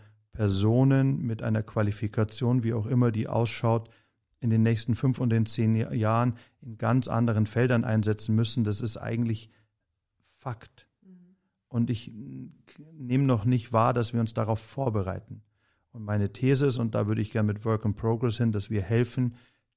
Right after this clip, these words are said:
Speaker 1: die, die Gesellschaft und die Wirtschaft darauf vorzubereiten, dass wir nicht sagen, „Ja, hoppala, jetzt ist ja die Transformation da, was macht man jetzt?“ Es ist einfach, dass auch dieser, dieser,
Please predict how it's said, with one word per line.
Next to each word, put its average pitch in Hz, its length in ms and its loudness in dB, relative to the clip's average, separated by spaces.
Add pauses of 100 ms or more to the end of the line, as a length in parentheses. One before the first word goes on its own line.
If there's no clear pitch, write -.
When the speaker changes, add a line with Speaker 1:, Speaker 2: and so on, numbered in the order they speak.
(140)
Speaker 1:
die, 98 280 -4 (360)
die 110 100 -18
Gesellschaft 110 720 -2
und 110 200 -6
die 95 160 -16 (120)
Wirtschaft 120 460 -4
darauf 101 200 -2
vorzubereiten, 113 1000 0 (280)
dass 110 240 -2
wir 110 320 4 (680)
nicht 110 260 -6
sagen, 113 260 4
„Ja, 104 180 2
hoppala, 113 460 -2
jetzt 107 240 -6
ist - 140 -4
ja 120 60 0
die 110 100 -2
Transformation 117 640 -2
da, 117 180 0
was 110 160 -2
macht 117 180 -2
man 98 180 -2
jetzt?“ - 360 -14 (480)
Es 101 120 -10
ist 107 220 -2
einfach, 120 380 0 (380)
dass 113 180 -2
auch 120 200 2
dieser, 117 340 0
dieser, 110 420 0